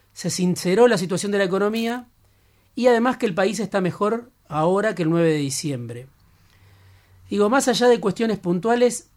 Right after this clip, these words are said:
¿vos pensás que Larreta y Massa, que era el otro candidato, Bullrich, bueno, también, pero Larreta y Massa hubieran tenido la misma hoja de ruta que Milei, en el fondo hubieran tenido este camino para hacer?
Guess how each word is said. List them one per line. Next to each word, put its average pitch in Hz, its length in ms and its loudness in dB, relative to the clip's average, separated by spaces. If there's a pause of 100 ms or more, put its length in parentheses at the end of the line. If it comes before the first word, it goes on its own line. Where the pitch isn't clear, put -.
(480)
¿vos 202 260 -4
pensás 196 420 0
que 196 360 -6 (180)
Larreta 175 600 -2
y 180 100 0
Massa, 220 680 0 (160)
que 170 120 -4
era 165 120 0
el 160 80 0
otro 175 260 0
candidato, 196 680 0 (120)
Bullrich, 175 920 0 (120)
bueno, 143 320 -6
también, 175 560 -2 (360)
pero 160 140 -4
Larreta 185 460 0
y 185 60 2
Massa 214 520 -4 (300)
hubieran 196 400 0
tenido 185 240 0
la 180 80 2
misma 185 320 0
hoja 185 240 -2
de 156 100 0
ruta 175 440 -2
que 147 100 -4
Milei, 160 560 0 (680)
en 151 140 -4
el 143 140 -2
fondo 185 640 0 (160)
hubieran 165 400 0
tenido 165 300 0
este 202 320 -2
camino 180 360 0
para 147 200 -4
hacer? 214 360 -4